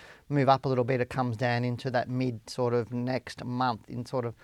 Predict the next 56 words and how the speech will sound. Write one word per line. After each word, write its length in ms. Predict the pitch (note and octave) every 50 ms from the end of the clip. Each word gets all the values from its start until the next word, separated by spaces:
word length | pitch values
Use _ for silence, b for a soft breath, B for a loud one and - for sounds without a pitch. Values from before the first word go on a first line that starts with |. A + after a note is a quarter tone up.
| B B B B B -
probably 220 | - E3 C#3+ C3+
by 180 | A#2+ B2+ B2 A#2+
mid-November, 1080 | B2 A#2+ B2+ C3 C3 B2+ A2+ A2+ B2 B2 A#2+ A#2 A2 A#2 B2+ B2 C3 B2 B2+ B2 B2 B2 - -
possibly 420 | - D#3+ D3 - D3+ C3+ B2 B2
the 100 | A#2 A#2
third 300 | A2 - - C#3+ C#3+ B2
week 220 | B2+ B2+ A#2+ - -
of 80 | A2+
November. 400 | A#2 A#2 A2 G2+ C3+ C#3 C3 B2
Uh, 300 | A#2+ A#2+ A#2 G#2 B2+ C3+
but 180 | A#2 B2+ D3+ B2+
as 160 | D3 C#3+ A#2+
I 60 | A#2
said, 100 | A2 B2+
this 160 | A#2+ C3+ - -
was 80 | A#2+
my 140 | C3 B2+ A2
least 340 | G#2+ A#2 C#3+ D3+ C#3+ - -
preferred 440 | B2 A2 - - C3 B2 A#2+ G#2+ -
theory. 280 | - - C#3 D3+ F3 F3+ - B B B B B B B B
Generally, 300 | - F#3+ G#3 G3 E3 D3+
we 120 | D3 D3+
have 220 | C#3 C3+ C3+ B2 - -
two 140 | - - D#3+
or 80 | C#3 A#2+
three 260 | - - C#3 C#3 C3+
the-, 260 | - - C3 A#2+ A2 - _
theories. 340 | - C#3 B2 A2+ A2 G#2 -
You 60 | B2
know, 60 | B2 A#2+
if 80 | -
it 60 | B2+
goes 200 | G#2 B2 A#2 G#2+
up, 180 | C3+ C3 - A2+
it 60 | G2+
goes 240 | - A#2+ A2+ G#2+ -
down. 320 | - C#3+ C#3 B2+ A2+ A2
But 100 | A2+ B2
if 100 | A#2 -
it 60 | B2 A#2
goes 240 | - C3 B2+ D3
down, 340 | - D3+ D3 C#3 C3+ C3 B2 B B B B B B
where's 380 | - A#2 A#2+ D3 D#3 D#3 C#3+ C#3+
it 80 | C#3+
gonna 280 | B2 B2 C3 B2 A#2+ A#2
be? 220 | A#2+ C#3 C3 B2
Because 380 | A#2 B2 A#2+ - - C3+ C3+ - B B B B B B B
predicting 440 | - E3+ E3+ A3+ A3+ - G#3 F3+ D#3+
the 60 | D3
market 420 | C#3+ D3 D#3 E3 E3 - E3 C#3 -
really 720 | C3 B2 C#3 D#3 E3+ F3 E3+ E3 D#3 D3 C3+ D3 D3+ D3
is 180 | C#3+ C3+ B2 -
not 160 | E3+ G3 F#3
just 220 | - D#3+ - -
about 260 | C#3+ C3 C#3 C3 B2
picking 320 | - E3 - C#3+ C3+ C3